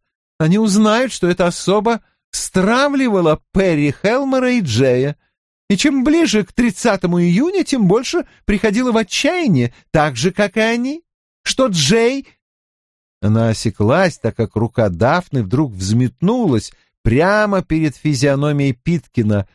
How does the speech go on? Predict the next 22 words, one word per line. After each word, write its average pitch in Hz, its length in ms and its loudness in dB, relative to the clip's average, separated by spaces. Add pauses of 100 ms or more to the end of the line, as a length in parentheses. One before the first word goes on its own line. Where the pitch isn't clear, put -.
(180)
и 139 80 2
шлёпнула 151 800 0
её 139 280 0
по 123 180 -2
рту. - 500 -4 (640)
Это 95 180 0
было 101 220 0
проделано 117 680 -2
с - 60 -8
таким 110 340 -2
проворством 104 760 -2
и 98 40 0
ловкостью, 151 720 -2 (240)
что - 180 -4
Виола 139 400 0
не 127 120 0
успела 120 500 -2
ни 110 140 0
уклониться, 107 800 0
ни 110 120 0
отбить 107 400 -2
удар. 156 480 -2